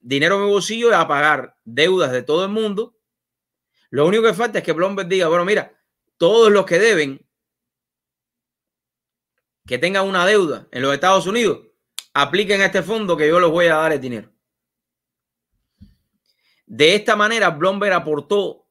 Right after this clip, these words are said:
cerca de veinte millones de dólares a la coalición de restauración de derechos de Florida,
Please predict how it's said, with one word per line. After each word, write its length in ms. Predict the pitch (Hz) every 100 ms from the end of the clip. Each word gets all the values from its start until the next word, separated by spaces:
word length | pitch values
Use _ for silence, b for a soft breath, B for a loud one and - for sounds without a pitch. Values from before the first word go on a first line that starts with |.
| _
cerca 560 | - - 180 196 202 170
de 100 | 143
veinte 500 | 131 190 214 220 196
millones 460 | 165 156 196 202
de 80 | 165
dólares 540 | 170 214 156 123 - -
a 140 | 135
la 160 | 135 131
coalición 580 | 139 131 123 - 208 202
de 80 |
restauración 960 | 165 147 147 143 131 - 185 202 208 _ _ _ _ _ _ -
de 180 | 131
derechos 720 | 139 160 202 202 123 - - _ _ _ _ _ _ 110
de 180 | 131
Florida, 640 | 151 196 185 147 120 156